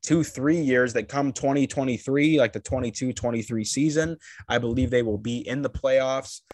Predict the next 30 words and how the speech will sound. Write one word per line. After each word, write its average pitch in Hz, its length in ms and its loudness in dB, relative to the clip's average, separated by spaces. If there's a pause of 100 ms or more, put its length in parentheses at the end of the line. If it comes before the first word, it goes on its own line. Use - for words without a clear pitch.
(320)
Um, 113 420 -2
and 117 100 -4
I, 110 240 0 (220)
so 139 260 0
far, 135 360 2
so 120 240 0
good 127 220 4
on, 113 220 2
on 113 220 -8
that 123 240 -4
front. 151 380 -6 (460)
Um, 127 420 -4 (200)
but 151 300 4 (220)
as, 139 140 -4
as 123 180 -6
far 156 240 4
as 139 100 2
what 147 200 -2
this 156 140 -2
start 135 320 2
means, 131 300 -4
which 113 140 -8
is 117 100 -6
what 120 140 0
you 120 160 -6
asked 120 260 -2
me 117 140 -8
initially, 101 580 -6 (680)
i-, - 40 -16
it's, 156 440 -4